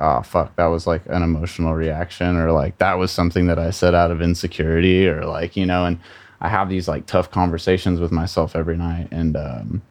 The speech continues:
it's like when I, once I made that, like, a conscious decision to be, like, pa-, I guess, like,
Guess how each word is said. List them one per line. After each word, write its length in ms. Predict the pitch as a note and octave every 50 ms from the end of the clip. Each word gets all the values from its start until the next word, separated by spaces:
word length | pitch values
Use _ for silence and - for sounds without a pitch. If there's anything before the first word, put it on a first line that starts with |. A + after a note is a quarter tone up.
| _ _ _ _ -
it's 180 | F#2 F#2 - -
like 160 | F#2 E2 -
when 160 | - F#2+ F#2+
I, 120 | F#2+ - -
once 240 | F2+ G#2+ A#2 A#2 -
I 60 | G#2+
made 240 | G#2 G#2 G2+ G#2 F#2+
that, 140 | G2 F#2 D#2+
like, 180 | F2+ F#2 F2+
a 80 | E2 D2+
conscious 480 | - - F2+ F#2 G2 - F#2+ F#2+ -
decision 480 | - F2 - - F2+ F2 G#2 G2+ G2 G2
to 100 | - F2
be, 240 | D#2+ F#2 F2 E2 - -
like, 260 | - - D2+ - - -
pa-, 120 | - -
I 120 | - F#2+ F#2+
guess, 180 | F#2+ F#2+ -
like, 100 | - -